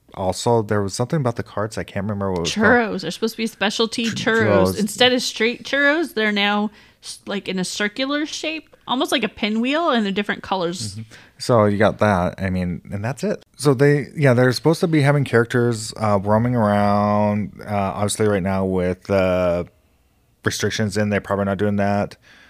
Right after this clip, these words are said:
Speaker 1: Um, but it looks like they're gonna have, um, distance meet and greets maybe, and then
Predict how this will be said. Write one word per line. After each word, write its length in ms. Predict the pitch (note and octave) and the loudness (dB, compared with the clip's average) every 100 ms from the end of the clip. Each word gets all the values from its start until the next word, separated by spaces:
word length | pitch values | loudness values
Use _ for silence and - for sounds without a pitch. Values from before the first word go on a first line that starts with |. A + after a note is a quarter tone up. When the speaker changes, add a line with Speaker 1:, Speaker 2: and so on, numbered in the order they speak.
| _ _ | _ _
Speaker 1:
Um, 400 | - F#2 F2+ F2+ - _ | -4 0 0 -4 -10 _
but 160 | G#2 G2 | 4 4
it 40 | |
looks 200 | G#2 A2 | 2 0
like 120 | A#2 | -2
they're 100 | A2 | 0
gonna 160 | G#2+ G2+ | 0 0
have, 360 | G2 G2 F#2+ | 2 2 2
um, 480 | F#2+ F#2 F2+ F2 F2 - | 2 2 0 -2 -6 -4
distance 560 | G#2+ G#2+ A#2+ G#2+ - | -6 -2 -4 -4 -8
meet 120 | G#2+ G#2+ | -4 -2
and 120 | F#2+ | -2
greets 440 | F2+ G#2+ A2 G#2 - | -2 0 0 -2 -2
maybe, 440 | G#2 G#2 G#2+ G2 | 0 2 0 0
and 240 | G2 F#2 | -2 -2
then 300 | F#2 F2+ F2+ | -2 -2 -4